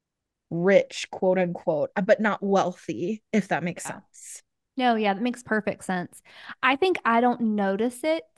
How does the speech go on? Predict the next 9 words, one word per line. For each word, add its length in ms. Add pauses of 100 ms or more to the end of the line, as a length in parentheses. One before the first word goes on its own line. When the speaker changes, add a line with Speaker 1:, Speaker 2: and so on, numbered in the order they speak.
(200)
Speaker 2:
because 320
my 140
life 300
is 120
very 300
isolated, 760 (180)
um, 200
by 100
choice. 480